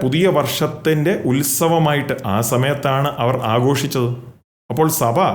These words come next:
ക്രിസ്തുവിൻ്റെ ജനനം എന്ന രീതിയിൽ ആ ഒരു സമയത്തെ, ആ ഡേറ്റിനെ പിക്ക് ചെയ്തതിൻ്റെ കാരണം അവരോർത്തു, ആ ഒരു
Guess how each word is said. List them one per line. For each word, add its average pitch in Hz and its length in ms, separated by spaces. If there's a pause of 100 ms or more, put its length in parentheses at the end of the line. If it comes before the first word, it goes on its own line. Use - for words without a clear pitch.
(140)
ക്രിസ്തുവിൻ്റെ 170 580 (100)
ജനനം 143 360
എന്ന 135 200
രീതിയിൽ 123 420 (260)
ആ - 20 (160)
ഒരു 156 140 (120)
സമയത്തെ, 120 440 (120)
ആ - 20 (140)
ഡേറ്റിനെ 123 400 (120)
പിക്ക് 107 240
ചെയ്തതിൻ്റെ 151 420
കാരണം 104 320 (380)
അവരോർത്തു, 113 500 (500)
ആ - 20 (160)
ഒരു 127 140